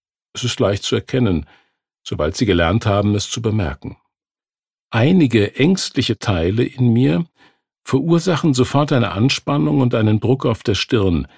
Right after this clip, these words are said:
wenn ich mit jemandem zu streiten beginne. Meine Stimme wird hart und kalt,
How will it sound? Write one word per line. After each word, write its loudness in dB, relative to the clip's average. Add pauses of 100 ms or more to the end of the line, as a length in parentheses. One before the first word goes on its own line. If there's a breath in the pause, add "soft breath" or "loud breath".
(340 soft breath)
wenn 4
ich 0
mit 2
jemandem 2
zu -4
streiten -6
beginne. -12 (920)
Meine -2
Stimme 4
wird -10
hart 0
und -10
kalt, -4